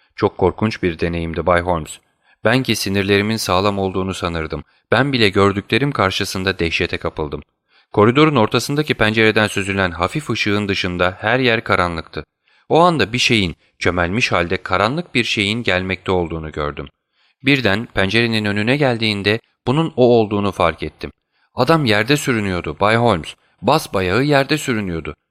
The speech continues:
Öyle emekler gibi de değil. Kafasını aşağı eğmiş, ellerinin ve ayaklarının üzerinde duruyordu. Ama böyleyken bile çok rahat hareket ediyor gibiydi.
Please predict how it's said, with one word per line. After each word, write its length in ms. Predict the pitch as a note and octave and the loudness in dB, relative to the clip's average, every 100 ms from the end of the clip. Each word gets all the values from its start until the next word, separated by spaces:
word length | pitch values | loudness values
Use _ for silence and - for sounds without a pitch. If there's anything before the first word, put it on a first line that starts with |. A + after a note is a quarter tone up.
| _ _ | _ _
Öyle 240 | A2+ D#3 D3 | 4 4 4
emekler 480 | A#2 B2+ B2+ D3 D3 | 4 2 2 4 2
gibi 260 | C#3+ D#3 | 2 2
de 140 | C#3 F#2+ | 2 2
değil. 220 | E2+ C#2+ _ _ - | 0 -4 _ _ -4
Kafasını 500 | A2 C#3+ - E3+ G#2 | 0 2 2 0 0
aşağı 360 | G2 A2 B2+ | 2 4 6
eğmiş, 460 | G#2 F#2 E2 C3+ - _ - | 6 2 2 0 -2 _ 0
ellerinin 640 | G2+ B2+ C3 C#3+ E3 D#3 | 2 4 2 0 -2 0
ve 40 | A#2+ | 0
ayaklarının 680 | A2 A#2+ B2 C#3+ C#3+ D#3+ | 2 2 2 0 2 0
üzerinde 500 | D3+ A2 A2 A2+ A#2+ | 0 2 0 2 0
duruyordu. 460 | A2 F2 D#2+ D2+ D2 _ _ _ _ | 0 -2 -4 -8 -12 _ _ _ _
Ama 260 | A2 D3+ C3 | 2 4 6
böyleyken 560 | G2 C3+ C#3+ B2 G#2 G2 | 6 6 4 2 0 0
bile 140 | G2+ | -2
çok 300 | - E3 - | 2 2 4
rahat 220 | C3 B2+ | 2 4
hareket 360 | A2+ A2 B2+ A#2+ | 2 0 0 -2
ediyor 320 | A2 A2 G2 | 0 2 2
gibiydi. 420 | F2 E2+ D#2 D2+ | -2 -4 -6 -8